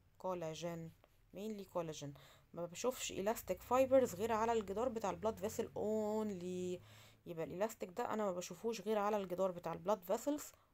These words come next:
اونلي، تمام. وطبعًا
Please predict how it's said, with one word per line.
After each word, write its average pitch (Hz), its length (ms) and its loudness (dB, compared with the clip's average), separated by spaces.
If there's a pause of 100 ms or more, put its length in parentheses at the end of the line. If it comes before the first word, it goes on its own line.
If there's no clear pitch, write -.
(160)
اونلي، 165 360 -6 (300)
تمام. 180 320 -8 (2250)
وطبعًا 247 560 2